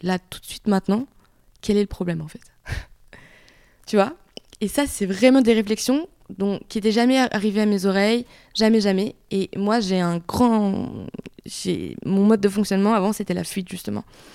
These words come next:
Et en fait, juste de re-, pouvoir revenir à ce genre de truc super basique, hein, mais qu'on nous apprend pas, et ben, ça m'a, moi, ça m'a aiguillée, en fait, vers là où je voulais aller. Et ensuite, ça a été, euh, des années de lecture, des centaines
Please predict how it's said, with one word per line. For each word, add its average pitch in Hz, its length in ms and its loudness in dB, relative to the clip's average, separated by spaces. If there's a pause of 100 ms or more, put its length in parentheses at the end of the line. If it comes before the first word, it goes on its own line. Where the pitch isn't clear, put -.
(580)
Et 208 260 2
en 185 60 0
fait, - 340 -6
juste 247 280 -4
de 196 200 0 (800)
re-, 226 300 0
pouvoir 233 320 2
revenir 247 340 6
à 208 60 2
ce 196 120 -2
genre 220 140 0
de 208 100 2
truc - 420 -4
super 220 340 0
basique, 233 300 0
hein, 254 160 -2 (180)
mais 208 120 0
qu'on 202 140 0
nous 196 160 2
apprend 190 220 -2
pas, 202 180 -2 (920)
et 196 100 0
ben, 180 140 0
ça 185 180 -4
m'a, 170 520 -2
moi, 175 120 -4
ça 185 140 -8
m'a 175 380 -6
aiguillée, 185 400 -4
en 170 60 -6
fait, - 260 -16
vers 180 200 -8
là 185 200 0
où 180 80 0
je 175 80 -8
voulais 175 180 -6
aller. 185 160 -8 (840)
Et 185 160 2
ensuite, 180 240 -4
ça 190 100 -2
a - 20 2
été, 175 400 0
euh, 175 40 -6
des 165 460 -6
années 175 240 0
de 165 180 -4
lecture, 170 460 -8
des 160 120 -12
centaines 170 540 -6